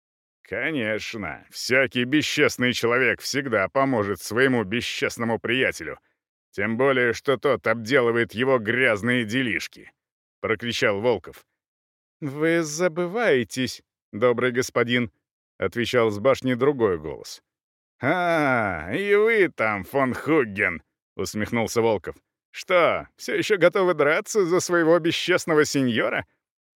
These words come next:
«Не смейте оскорблять моего графа!» — разгневанно проорал молодой человек. «Если вы захотите, если не струсите, конечно, я готов выйти и железом вам доказать, что мой сеньор не бесчестный человек».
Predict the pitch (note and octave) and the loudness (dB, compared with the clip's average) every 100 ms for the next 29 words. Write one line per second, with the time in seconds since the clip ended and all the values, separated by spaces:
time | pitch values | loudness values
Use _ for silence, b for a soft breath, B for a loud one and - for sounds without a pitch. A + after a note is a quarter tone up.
0 | _ A3+ G3+ G#3 - C#4+ C#4+ A3 - F3 | _ -4 -2 -4 -4 -2 0 -2 2 2
1 | - - E3+ D#3 G3+ - G#3 G3 G#3+ F#3+ | 2 -2 -2 -2 -4 -2 -2 2 0 0
2 | D4 D4 - A2+ - _ _ _ - G#2+ | -4 -4 0 0 -2 _ _ _ -2 0
3 | G#2+ G2 C#3 C#3+ A2 G2+ G2+ A2 A2 A#2 | 0 -2 0 0 0 -2 2 2 4 4
4 | G#2+ G#2+ A2 G2+ G2+ G2+ F#2+ F2+ - _ | 4 2 2 0 -2 -2 -2 -2 -4 _
5 | _ _ _ G2+ E3 - F3+ G3 G3 G#3+ | _ _ _ 0 0 2 4 4 4 0
6 | A3+ A3 B3+ - D#3+ E3+ F#3 F#3+ G3+ G3 | -8 -6 -6 -2 0 2 0 0 0 0
7 | - - E4+ B3+ F3 E3+ C3+ _ _ _ | -2 -2 -2 0 -2 -4 -4 _ _ _
8 | B2 C#3 F3 - D3+ C3+ B2 C3 C3+ D#3 | 0 0 -2 -4 0 2 4 4 4 2
9 | D#3 A2+ A2+ E3+ G3+ - A3 G#3+ E3+ A3+ | 0 -2 0 0 0 -8 -6 -4 -2 0
10 | G#3+ C4 B3+ E3+ D#3 C3 D#3 D3+ C#3 D#3 | 0 2 2 4 0 2 2 2 0 0
11 | D#3 C#3 G#3 - - G#3 D#3+ F#3 G#3+ A3 | 0 2 0 -2 -2 0 0 -2 -4 -4
12 | G#3+ D#3 G#3+ G3 G3+ G3 G#3+ - D4 - | -4 2 0 2 -4 -4 -8 -4 -6 -2
13 | C3 A#2+ A#2 A2 A#2+ - | -2 0 2 4 2 0